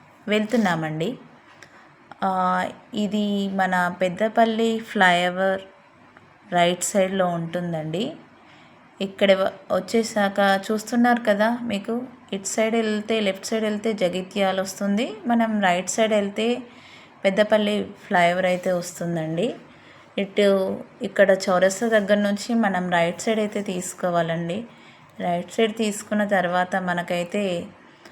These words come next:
ఆ, కొంచెం ముందుకెళ్ళగానే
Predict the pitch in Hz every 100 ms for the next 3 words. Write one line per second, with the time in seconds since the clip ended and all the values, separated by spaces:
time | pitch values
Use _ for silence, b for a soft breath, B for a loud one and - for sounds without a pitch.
0 | B B - 175 180 180 202 208 233 254
1 | 226 220 208 180 180 202 202 190 190 185
2 | 196 202 175